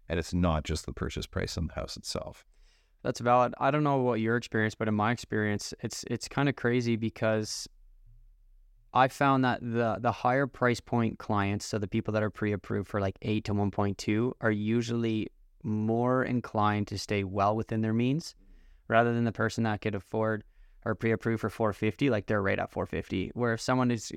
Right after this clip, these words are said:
Speaker 2: approved for, like, nine hundred, they're usually looking at, like, six fifty, seven, at least to start. So it's, it's kinda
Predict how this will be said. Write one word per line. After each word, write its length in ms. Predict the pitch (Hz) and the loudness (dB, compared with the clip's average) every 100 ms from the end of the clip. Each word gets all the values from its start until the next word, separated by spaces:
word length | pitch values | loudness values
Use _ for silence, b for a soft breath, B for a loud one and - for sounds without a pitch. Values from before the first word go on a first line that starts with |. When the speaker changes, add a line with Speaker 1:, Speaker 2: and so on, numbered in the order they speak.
| 120 | -4
Speaker 2:
approved 340 | 110 - 113 | -2 -2 0
for, 80 | 110 | 0
like, 140 | 104 | 0
nine 240 | 107 107 107 | 0 0 0
hundred, 340 | 110 107 104 | 0 0 -2
they're 140 | 107 | -2
usually 320 | 107 110 107 110 | 0 0 -2 -2
looking 240 | 104 107 | -2 -4
at, 80 | 85 | -6
like, 100 | 107 | -6
six 220 | - - | -8 -6
fifty, 260 | - 110 110 | -6 -4 -4
seven, 480 | - 85 80 90 - - - | -4 -4 -4 -6 -8 -10 -4
at 80 | |
least 180 | 117 131 | -2 -2
to 80 | - | -4
start. 460 | - 110 98 85 - _ - | -6 -6 -6 -8 -12 _ -8
So 120 | 113 | -2
it's, 120 | 139 - - | -2 -4 -6
it's 180 | 143 - | -6 -2
kinda 240 | 160 160 | 0 0